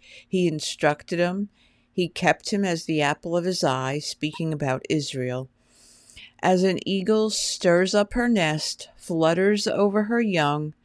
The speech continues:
spreads abroad her wings, takes them and bears them on her wings, so the Lord alone did lead them."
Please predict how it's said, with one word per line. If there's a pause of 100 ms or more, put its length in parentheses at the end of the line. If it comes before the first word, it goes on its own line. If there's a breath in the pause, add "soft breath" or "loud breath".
(360 loud breath)
spreads
abroad
her
wings,
takes
them
and
bears
them
on
her
wings, (480 soft breath)
so
the
Lord (100)
alone (300 soft breath)
did
lead
them."